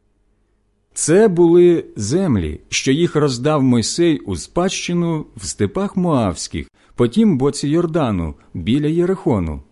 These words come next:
на схід сонця. Колінові ж Леві не дав Мойсей ніякого спадкоємства.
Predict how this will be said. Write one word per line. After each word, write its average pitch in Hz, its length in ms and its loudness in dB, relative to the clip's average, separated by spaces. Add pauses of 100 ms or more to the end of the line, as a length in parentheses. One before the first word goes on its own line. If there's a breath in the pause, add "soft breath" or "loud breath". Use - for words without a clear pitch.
(100)
на 92 200 -2
схід 156 440 -6 (100)
сонця. 82 640 -6 (2500)
Колінові 170 540 2
ж 143 140 -2
Леві 147 400 -2 (360)
не 160 240 2
дав 131 360 0
Мойсей 123 640 0
ніякого 135 680 0
спадкоємства. 104 1000 -4